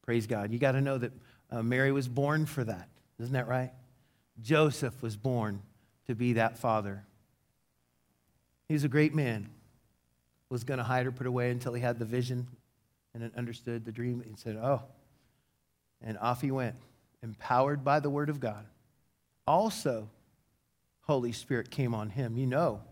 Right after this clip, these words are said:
in order to know that this is right, this is from God.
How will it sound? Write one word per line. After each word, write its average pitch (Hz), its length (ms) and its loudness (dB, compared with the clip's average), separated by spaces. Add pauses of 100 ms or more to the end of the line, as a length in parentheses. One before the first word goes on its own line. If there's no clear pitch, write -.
(460)
in 123 160 -2
order 120 160 -2
to 113 160 -8
know 120 280 -4
that 101 200 -12
this 120 200 -4
is 110 140 -10
right, 107 260 -6 (120)
this 117 180 -4
is 113 100 -14
from 110 200 -12
God. 101 240 -12